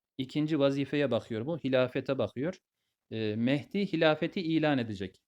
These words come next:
Gelecek saat Mehdi, e, hani üç vazifeden bahsettik. Bu ikinci vazifede hilafet var. Hilafet ilan edilecek. Hilafeti ilan etmesi için ciddi bir siyasi uğraş, bir, e,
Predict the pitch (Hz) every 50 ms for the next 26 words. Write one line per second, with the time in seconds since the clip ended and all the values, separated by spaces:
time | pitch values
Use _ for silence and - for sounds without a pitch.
0 | _ _ _ - 127 127 131 131 135 151 139 - - 123 117 139 135 - _ -
1 | 113 113 120 120 117 117 - 135 139 139 147 143 - _ _ _ _ _ _ _
2 | _ _ _ - - 107 104 104 107 104 104 101 101 101 95 95 98 135 127 120
3 | 117 135 135 - - 135 127 123 127 123 - 131 131 135 127 123 113 101 - -
4 | 110 101 - 185 190 - _ _ _ _ _ _ _ _ _ - 135 123 139 139
5 | - 165 160 160 165 160 156 147 143 151 139 - 170 165 185 190 185 - - 151
6 | 151 151 151 147 - 156 151 - - 104 95 - _ - 123 123 131 123 - -
7 | - - 117 110 107 104 101 101 98 110 107 120 147 185 190 _ _ _ _ _
8 | _ _ _ _ - - 143 156 160 160 160 - 180 180 - 165 160 160 160 156
9 | 156 165 165 165 165 - 175 170 170 - 175 160 160 - 202 208 208 123 127 151
10 | 143 - - 180 180 165 165 160 - 160 160 151 156 156 - 165 160 156 156 151
11 | 147 135 131 139 - - - 131 135 131 110 - 117 123 120 113 113 110 104 107